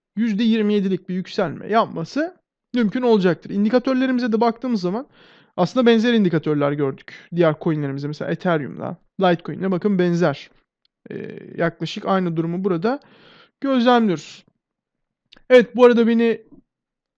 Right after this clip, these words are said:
Twitter'dan da takip edebilirsin. Açıklamalar kısmında Twitter adresim yazıyor. Oradan çok daha hızlı bir şekilde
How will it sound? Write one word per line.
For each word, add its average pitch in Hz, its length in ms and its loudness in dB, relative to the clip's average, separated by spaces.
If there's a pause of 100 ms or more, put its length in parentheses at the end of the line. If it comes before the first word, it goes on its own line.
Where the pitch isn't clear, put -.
(120)
Twitter'dan 196 540 2
da 170 60 -2
takip 160 360 0
edebilirsin. 190 540 -2
Açıklamalar 180 600 -2
kısmında 175 580 -8
Twitter - 360 -10
adresim 160 420 -6
yazıyor. 190 340 0
Oradan 185 340 0
çok - 280 -8
daha 175 160 0
hızlı 170 280 -4
bir 165 40 -6
şekilde 135 460 -10